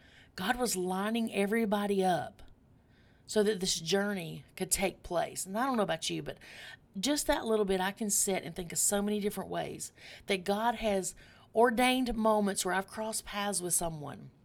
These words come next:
And they either spoke life into my situation or I spoke life into theirs, and we had never met before,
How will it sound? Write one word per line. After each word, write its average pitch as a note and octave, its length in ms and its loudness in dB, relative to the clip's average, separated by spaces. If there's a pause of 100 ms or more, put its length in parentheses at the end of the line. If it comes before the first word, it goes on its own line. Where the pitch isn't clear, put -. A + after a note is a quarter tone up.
(1300)
And F#3 120 -4
they A3+ 140 8
either G3+ 140 4
spoke B3+ 400 0
life A3+ 260 0
into G3+ 140 -2
my F#3 180 -2
situation G3+ 800 -2 (500)
or F#3 140 0
I - 20 2
spoke A3+ 460 2
life G3+ 280 0
into F#3+ 200 -2
theirs, G3 520 -2 (440)
and G3 120 0
we G3+ 60 8
had F#3+ 100 6
never A3+ 280 2
met G3+ 240 0
before, B3+ 540 -2